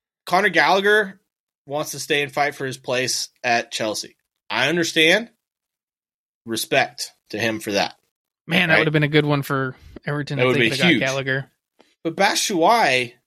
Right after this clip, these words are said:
Speaker 1: came in, he got the phone call, and he goes, "You guys are a mess. I want something stable. Nah, I'm good." Like,
Speaker 2: You don't
Speaker 1: you
Speaker 2: wanna
Speaker 1: would
Speaker 2: go
Speaker 1: think
Speaker 2: play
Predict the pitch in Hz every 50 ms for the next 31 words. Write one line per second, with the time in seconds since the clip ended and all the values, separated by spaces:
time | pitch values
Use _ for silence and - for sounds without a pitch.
0 | _ _ _ _ _ _ _ _ _ _ _ _ _ _ _ - - 196 202 226
1 | 254 233 226 214 208 208 - - 185 190 233 233 220 160 - - 196 202 233 262
2 | - 247 247 254 254 240 202 180 175 165 180 175 165 143 131 - - - - _
3 | _ _ _ _ _ _ _ _ _ _ _ _ _ _ _ _ _ _ _ _
4 | _ _ _ 131 160 170 180 185 175 190 185 180 170 147 139 131 131 139 143 156
5 | 196 220 - - - - - - _ _ _ _ _ _ _ _ _ _ _ _
6 | _ _ _ _ _ _ _ _ _ _ _ _ _ _ _ _ _ - 135 180
7 | 208 220 220 208 180 - - 196 190 185 185 170 147 135 - - - - - 156
8 | 160 170 165 110 101 87 - _ _ _ _ _ _ _ _ _ _ _ _ _
9 | _ _ _ _ - 117 127 135 127 107 87 - - _ _ _ _ _ _ -
10 | 117 120 117 120 123 117 101 92 - - _ _ _ _ _ _ _ _ _ _
11 | _ _ _ _ _ _ _ _ _ _ _ _ _ _ _ _ _ _ _ _
12 | _ _ _ _ _ _ 147 147 147 - - - _ _ _ _ _ _ _ _
13 | _ _ _ - - _ _ - 165 165 170 165 160 165 - 165 160 160 240 -
14 | 170 165 165 165 165 165